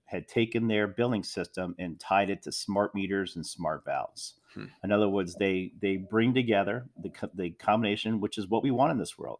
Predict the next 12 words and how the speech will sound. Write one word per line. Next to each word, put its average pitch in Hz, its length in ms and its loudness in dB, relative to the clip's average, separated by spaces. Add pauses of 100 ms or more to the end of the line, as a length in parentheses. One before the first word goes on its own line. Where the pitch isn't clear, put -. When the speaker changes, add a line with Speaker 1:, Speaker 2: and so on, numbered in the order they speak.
(160)
Speaker 1:
uh, 92 100 0
to 95 140 -8
make 95 160 -2
ourselves 95 360 -4
more 98 200 -2
efficient, 90 440 -6 (480)
of 104 400 6 (320)
information 123 480 2
technologies 113 680 0
and 95 140 -2 (120)
operational 85 540 -2
technologies. - 720 -12